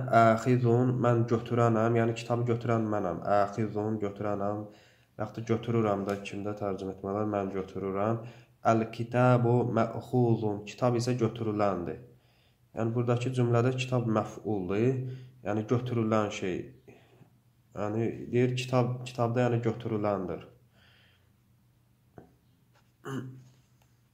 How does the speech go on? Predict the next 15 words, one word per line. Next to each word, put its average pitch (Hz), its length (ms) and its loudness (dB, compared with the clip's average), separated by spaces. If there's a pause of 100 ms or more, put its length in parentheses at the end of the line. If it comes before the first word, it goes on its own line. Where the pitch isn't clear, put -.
(1000)
E, 104 120 -6 (2000)
əqra'ul 127 720 6
kitabə, 117 520 4
kitabı 117 400 0
oxuyuram. 117 800 4
Ənə 117 320 4
qari'un, 117 880 4
mən 113 240 4
oxuyanam. 117 880 2 (320)
Əl-kitabu 120 1120 4
məqru'un, 113 1080 2
kitab 120 300 0
isə 117 480 2
oxunu-, 110 600 -2
oxunulandır. 110 920 0